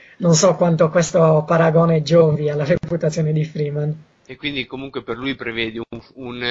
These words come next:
Speaker 2: una scelta che potrebbe aggirarsi anche al secondo giro, lui potrebbe uscire dal primo
Speaker 1: Secondo
Speaker 2: giro.
Speaker 1: me quello è il suo valore, però credo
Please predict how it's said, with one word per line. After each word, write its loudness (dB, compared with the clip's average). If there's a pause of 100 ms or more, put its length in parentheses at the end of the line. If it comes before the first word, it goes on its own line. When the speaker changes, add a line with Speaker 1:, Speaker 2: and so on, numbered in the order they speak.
(220)
Speaker 2:
una -10
scelta -6
che -12 (160)
potrebbe -8
aggirarsi -6
anche -12
al -16
secondo -20
giro, -16
lui -16
potrebbe -16
uscire -18
dal -14
primo -16
Speaker 1:
Secondo 4
Speaker 2:
giro. 4
Speaker 1:
me -2
quello 6
è 8
il 4
suo 4
valore, 6
però 6
credo 4